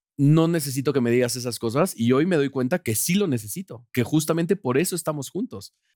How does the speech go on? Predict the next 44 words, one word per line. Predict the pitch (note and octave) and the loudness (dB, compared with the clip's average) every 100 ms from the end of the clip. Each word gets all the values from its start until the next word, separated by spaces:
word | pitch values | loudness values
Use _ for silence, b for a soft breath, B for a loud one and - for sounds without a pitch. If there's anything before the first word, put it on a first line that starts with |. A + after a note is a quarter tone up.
| _ | _
El | D3 D3+ | 2 4
tema | F#3+ G3 F#3 | 2 2 0
es, | E3 - _ _ _ _ _ | -2 -8 _ _ _ _ _
todos | G3 A3+ | 0 2
los | F#3 - | 0 -2
problemas | A#2 B2+ D3+ D3 | 0 2 2 0
tienen | - C#3 C#3 | 0 -2 -2
una | B2 | -2
solución. | A2+ F#2 E2+ D#2 - | -4 -8 -10 -16 -12
A | - A2+ | 0 4
mí | D3+ | 4
me | F3+ | 2
enseñaron | E3+ C#3 B2+ B2+ | 0 -2 -2 -4
eso | A#2+ B2+ | -6 -4
en | |
la | G#2+ | -6
producción. | F#2 F2 D#2+ - D2 _ _ _ _ | -6 -10 -12 -16 -20 _ _ _ _
Eso | C#3 C#3 | 0 2
es | D#3 | 2
mi, | C3+ A2 | 0 0
ese | C#3 C#3 | -4 -4
es | D3 | -2
mi | D3 | -2
trabajo. | B2 A2+ F2+ - _ _ - | 0 0 0 -6 _ _ -8
Si | - | 0
a | B2+ | 2
mí | F3 | 2
me | F#3+ | 2
cae | E3+ E3+ | 0 0
un | C#3+ | -2
problema, | A#2 A2 A#2 A2+ | 0 0 0 -4
por | A#2 A#2+ | -4 0
más | D#3 | 0
grande | D#3+ E3+ D#3 | -2 -4 -4
que | - | -2
sea, | D3 | 0
lo | C#3+ - | 0 0
tengo | E3 E3+ | -2 -2
que | D3+ | -4
solucionar | A#2 G2+ G#2+ B2 C3 | -4 -6 -4 -4 -4
porque | A#2+ A#2 | -6 0
va | A#2 | 2
a | |
haber | C3+ C#3 | 2 0